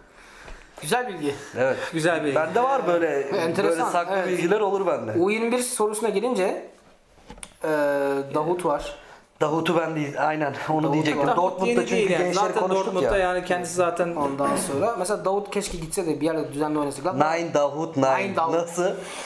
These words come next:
Speaker 1: Ee,
Speaker 3: Eziliyorum vallahi
Speaker 1: evet.
Speaker 3: böyle saçma yarısı.
Speaker 1: Ondan sonra ya tabii Luka Waldschmidt var.
Speaker 2: Waldschmidt.
Speaker 1: Çok
Speaker 2: Ben,
Speaker 1: iyi.
Speaker 3: Abi
Speaker 2: benim
Speaker 3: Waldschmidt
Speaker 2: favorim
Speaker 3: zaten
Speaker 2: Waldschmidt.
Speaker 3: hayır, hayır, favorim de adam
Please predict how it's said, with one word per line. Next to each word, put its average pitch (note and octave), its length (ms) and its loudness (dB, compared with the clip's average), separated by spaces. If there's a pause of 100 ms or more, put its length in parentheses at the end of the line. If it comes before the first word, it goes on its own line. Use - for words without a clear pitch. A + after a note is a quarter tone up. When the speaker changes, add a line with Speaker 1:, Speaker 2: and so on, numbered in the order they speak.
(340)
Speaker 1:
Ee, E3 800 2 (180)
Speaker 3:
Eziliyorum C#3+ 540 2
vallahi C3 280 2
Speaker 1:
evet. D3 80 0
Speaker 3:
böyle C#3+ 140 2
saçma C#3+ 400 -4
yarısı. C#3 220 -8 (160)
Speaker 1:
Ondan D3 220 0
sonra F#3 300 0 (200)
ya D#3+ 320 -2
tabii F3 340 0
Luka E3+ 180 0
Waldschmidt E3 440 -4
var. C#3 120 0
Speaker 2:
Waldschmidt. A#2+ 540 -2 (360)
Speaker 1:
Çok C3 100 2
Speaker 2:
Ben, B2+ 120 0
Speaker 1:
iyi. C3+ 160 -6
Speaker 3:
Abi E3+ 180 2
Speaker 2:
benim D3+ 120 0
Speaker 3:
Waldschmidt E3+ 280 2
Speaker 2:
favorim D3+ 220 0
Speaker 3:
zaten C#3+ 220 2
Speaker 2:
Waldschmidt. G3+ 400 -2
Speaker 3:
hayır, A#3+ 240 2
hayır, A3 140 2
favorim G3+ 460 2
de G#3 240 2
adam G3+ 440 2